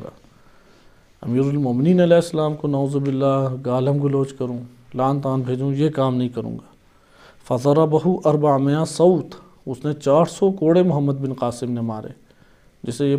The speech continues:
پورے ہند کا ہیرو بنایا ہوا ہے۔ چار سو کوڑے مارے، وَحَلَقَ رَأْسَهُ، اور اس کی ٹنٹ کرائی، وَلَحْيَتَهُ، داڑھی اس کی منڈوائی، فَلَمَّا وَلَّى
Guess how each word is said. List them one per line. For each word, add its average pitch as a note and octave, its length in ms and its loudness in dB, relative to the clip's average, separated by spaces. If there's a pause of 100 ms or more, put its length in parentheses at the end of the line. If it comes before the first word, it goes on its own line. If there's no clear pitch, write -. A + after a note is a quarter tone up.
پورے C#3+ 240 2
ہند C3+ 220 -2
کا C#3 180 -2
ہیرو B2+ 280 -2
بنایا A2+ 320 -6
ہوا A2+ 240 -10
ہے۔ A#2+ 80 -14 (1300)
چار C#3 200 4 (100)
سو D3 180 0
کوڑے E3 220 6 (100)
مارے، F#3 260 8 (560)
وَحَلَقَ D3+ 600 4
رَأْسَهُ، G3 520 4 (540)
اور C#3+ 120 -2
اس D#3+ 220 -2
کی D#3+ 80 2 (120)
ٹنٹ F#3+ 240 4
کرائی، G3 360 6 (1300)
وَلَحْيَتَهُ، F3+ 1000 4
داڑھی D#3+ 260 8
اس F#3+ 160 2
کی G3+ 80 0 (120)
منڈوائی، F#3+ 420 8 (400)
فَلَمَّا F#3 520 4 (320)
وَلَّى E3+ 400 6